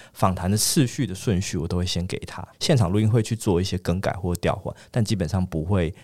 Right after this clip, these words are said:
脱离这个主轨太多，因为我会确保说至少他有在一定的水平以上。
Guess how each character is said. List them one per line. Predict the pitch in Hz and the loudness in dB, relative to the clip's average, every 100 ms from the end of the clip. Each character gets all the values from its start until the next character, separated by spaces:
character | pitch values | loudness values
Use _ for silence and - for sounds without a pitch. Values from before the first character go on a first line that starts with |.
| - | -8
脱 | - 95 | -2 -2
离 | 80 | -2
这 | 92 | -4
个 | 85 | -6
主 | 73 85 | -6 -8
轨 | - 65 | -8 -8
太 | - - - | -8 -10 -12
多， | - - | -16 -10
因 | 87 | -2
为 | |
我 | 90 | 0
会 | 87 | 0
确 | - 107 | 0 0
保 | 78 69 | 0 -4
说 | - 76 | -6 -6
至 | - | -6
少 | - | -6
他 | - - 92 | -4 0 0
有 | 62 | 0
在 | 95 76 | -2 -2
一 | - | -2
定 | 90 | -4
的 | 73 50 - - - _ - | -2 -4 -6 -14 -20 _ -8
水 | - | -6
平 | - 69 | -4 -6
以 | 52 | -8
上。 | - | -8